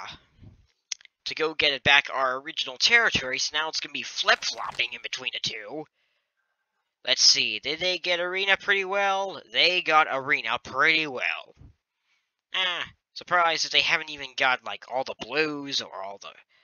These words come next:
or which tower they seem to be forgetting, because probably nobody knows how to get into the entrance, which is just by, I'll tell you this. You have to go under a cave,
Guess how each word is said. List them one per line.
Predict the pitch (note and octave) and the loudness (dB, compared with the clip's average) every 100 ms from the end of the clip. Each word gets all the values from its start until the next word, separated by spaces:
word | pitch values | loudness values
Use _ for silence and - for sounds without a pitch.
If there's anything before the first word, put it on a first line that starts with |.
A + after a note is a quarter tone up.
| _ _ | _ _
or | - - D3+ | -20 -20 -6
which | C3 - - | 2 4 8
tower | C#3+ D3+ D3+ D3 | 8 8 6 -2
they | D3 | -2
seem | - D3 | -4 -6
to | C3+ | -12
be | C#3+ | -10
forgetting, | - C3+ D3 C#3+ C#3+ | -10 -6 -4 -4 -6
because | C3 B2+ A2+ | -8 -6 -4
probably | - C#3+ C#3 | 0 2 2
nobody | C#3 C#3 C3+ | -4 -8 -6
knows | C3 C3 | -2 -2
how | C3+ | -2
to | B2+ | -2
get | C3 | 0
into | - A2+ | 0 -2
the | - D#3+ | -6 -6
entrance, | - D3+ D3 C#3+ A#2+ | -4 -2 -4 -6 -6
which | A#2 A#2 | -4 -4
is | - | -4
just | A#2+ A2+ - - | -4 -6 -6 -8
by, | G#2 F#2+ G2 _ | -6 -6 -10 _
I'll | - - | -14 -2
tell | C3+ | -2
you | A2+ A2 | -2 0
this. | D3 C3+ - - - - - - - - - | 2 4 2 -2 -14 -16 -16 -16 -18 -18 0
You | A#2 | 4
have | E3 A#3+ | 6 4
to | - | 2
go | G3 G3 | 2 2
under | G3 F#3 | 2 0
a | |
cave, | - C3+ C3+ C#3 C3+ | 2 6 4 4 -10